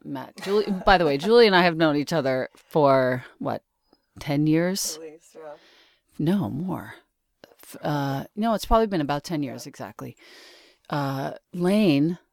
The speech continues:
Speaker 1: is her very beautiful man. Oh, my God. Lane is, um, h-, how do we even describe him? He's like a hero to
Speaker 2: He's
Speaker 1: me.
Speaker 2: a legend. He's a,
Speaker 1: Legend.
Speaker 2: he's a, he's a superhero.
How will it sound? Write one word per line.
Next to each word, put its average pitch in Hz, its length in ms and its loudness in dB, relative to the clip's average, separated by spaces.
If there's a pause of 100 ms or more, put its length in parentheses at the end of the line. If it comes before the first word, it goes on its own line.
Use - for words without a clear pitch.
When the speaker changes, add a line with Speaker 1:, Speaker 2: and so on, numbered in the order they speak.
(720)
Speaker 1:
is 147 200 -8
her 135 220 -8 (160)
very 120 580 -8
beautiful 123 580 -10
man. 113 480 -8 (160)
Oh, 151 120 -8
my 101 220 -8
God. - 440 -12 (500)
Lane 143 280 -2
is, 175 200 -6
um, 135 360 -10 (340)
h-, - 200 -12
how 170 180 -12
do 190 80 -8
we 214 120 -4
even 185 180 -4
describe 147 560 -6
him? 127 260 -2
He's 127 200 -10
like 156 180 -12
a 135 40 -10
hero 180 480 -8
to - 160 -8
Speaker 2:
He's 120 60 -8
Speaker 1:
me. 110 280 -8
Speaker 2:
a - 80 -14
legend. 180 520 -16
He's 190 240 -14
a, 196 60 -8
Speaker 1:
Legend. 196 260 -14
Speaker 2:
he's 214 160 -6
a, 254 80 0
he's 262 340 -2
a 277 40 -2
superhero. 180 800 -2